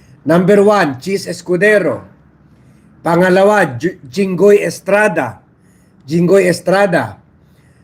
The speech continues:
Pangatlo, Joel Villanueva. And then Alan Peter Cayetano, Bato de la Rosa,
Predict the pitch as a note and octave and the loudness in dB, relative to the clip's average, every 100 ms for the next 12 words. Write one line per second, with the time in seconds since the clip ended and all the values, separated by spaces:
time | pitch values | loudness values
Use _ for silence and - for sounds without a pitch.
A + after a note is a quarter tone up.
0 | _ _ _ _ _ - _ _ E3 E3+ | _ _ _ _ _ -20 _ _ 0 2
1 | F#3+ D3 G#3 A3 C#3 F3+ F3+ F#3+ D#3+ E3+ | 0 2 4 4 2 2 2 0 0 -2
2 | E3+ E3 F3 F3 F#3+ A#3 A#3+ - _ _ | 0 0 0 0 0 -2 -4 -18 _ _
3 | _ _ _ D#3+ D#3+ F3 G3 F3+ E3 F3+ | _ _ _ -4 0 2 0 0 0 2
4 | E3+ - F3+ - E3+ E3 E3+ E3+ E3 E3+ | 0 0 -4 0 -4 0 0 0 0 0
5 | D#3+ E3 G#3+ B3+ - _ _ _ _ A#2+ | 0 2 2 0 -4 _ _ _ _ -4
6 | E3 - F3+ D#3 E3 D#3+ D#3 E3 F3 G#3+ | -4 2 2 2 2 2 4 2 2 0
7 | A#3 - | -2 -4